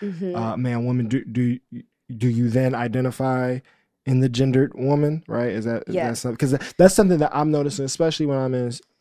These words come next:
Speaker 2: um, solely, like, cis hetero male
Speaker 1: Mm-hmm.
Speaker 2: spaces. And I guess I'll speak, like, black male, male spaces. I never hear black men in the,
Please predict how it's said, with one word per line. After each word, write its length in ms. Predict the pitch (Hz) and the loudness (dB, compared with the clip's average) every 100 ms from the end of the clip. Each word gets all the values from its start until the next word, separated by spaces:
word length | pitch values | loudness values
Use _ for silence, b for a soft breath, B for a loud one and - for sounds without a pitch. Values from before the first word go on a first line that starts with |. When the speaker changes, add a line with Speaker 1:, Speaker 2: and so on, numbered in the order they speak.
| _ _ B B B | _ _ B B B
Speaker 2:
um, 420 | 120 120 113 104 - _ _ _ | -4 -2 -2 -4 -8 _ _ _
solely, 360 | - 143 131 131 | 0 2 4 4
like, 180 | 120 - | 0 -2
cis 260 | 139 127 | -4 -4
hetero 340 | 139 131 127 123 | -2 -2 -2 -2
male 220 | 127 127 | -2 -2
Speaker 1:
Mm-hmm. 120 | - | -2
Speaker 2:
spaces. 500 | 135 135 117 131 - B B _ | 0 0 -2 -6 -8 B B _
And 180 | 123 139 | 0 2
I 60 | 151 | 4
guess 200 | 160 143 | 2 2
I'll 140 | 135 | 0
speak, 300 | - 139 117 | 0 -2 0
like, 180 | 117 107 | -6 -4
black 360 | 131 131 113 - - - _ _ - | -2 -2 -4 -12 -20 -20 _ _ -10
male, 260 | 123 107 - | -8 -8 -6
male 220 | 123 113 | -6 -6
spaces. 540 | - 123 117 - 110 B B B | -4 -4 -4 -6 -10 B B B
I 140 | 135 139 | -4 0
never 420 | 147 156 147 156 - - | 4 4 4 0 -4 -12
hear 580 | 139 151 147 135 127 - _ _ _ _ | 2 4 6 4 0 -6 _ _ _ _
black 300 | 135 139 131 | -4 -4 -4
men 420 | 131 135 131 117 110 | -6 -6 -4 -6 -8
in 140 | |
the, 80 | 110 | -8